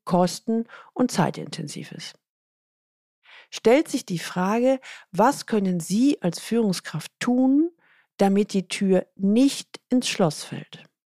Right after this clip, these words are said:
Wenn Sie heute das erste Mal den Leben an der Spitze Podcast hören, dann empfehle ich Ihnen, sich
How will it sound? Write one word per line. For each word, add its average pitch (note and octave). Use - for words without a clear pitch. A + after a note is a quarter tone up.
Wenn E3+
Sie D#3+
heute B3
das D4
erste C4
Mal A3+
den A3+
Leben G#3
an F#3+
der F3
Spitze E3
Podcast -
hören, E3
dann D#3
empfehle B3
ich G#3+
Ihnen, G3+
sich F#3+